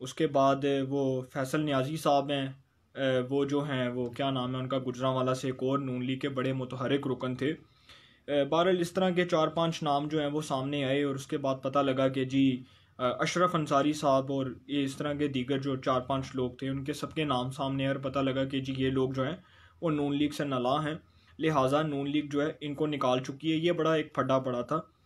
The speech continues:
ये जो नून लीग के चार से पाँच अरकान थे। अब कुछ दिन पहले जो उस्मान बुज़दार साहब से मुस्लिम लीग नून के अरकान पंजाब असम्बली ने मुलाकात की है, ऐसे तीन नए अरकान असम्बली भी सामने आ चुके हैं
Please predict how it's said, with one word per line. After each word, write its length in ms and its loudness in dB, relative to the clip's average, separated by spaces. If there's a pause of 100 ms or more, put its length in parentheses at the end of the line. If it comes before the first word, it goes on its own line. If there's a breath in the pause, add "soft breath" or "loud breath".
(140)
ये 100 2
जो 120 0
नून 220 0
लीग 200 2
के 120 0
चार 240 2
से 160 -4
पाँच 300 -4
अरकान 360 -6
थे। 140 -16 (760 loud breath)
अब 200 2 (320)
कुछ 220 0
दिन 220 2
पहले 280 4 (680 soft breath)
जो 160 2 (160)
उस्मान 400 0
बुज़दार 380 2
साहब 280 2
से 160 -6
मुस्लिम 380 -4
लीग 160 -4
नून 260 -2
के 100 -2
अरकान 400 2
पंजाब 380 2
असम्बली 360 0
ने 100 0
मुलाकात 580 -2
की 160 -4
है, 180 -2 (600 soft breath)
ऐसे 360 2
तीन 300 2
नए 180 2
अरकान 320 2
असम्बली 360 -2
भी 100 0
सामने 380 -2
आ 140 0
चुके 260 -8
हैं 260 -2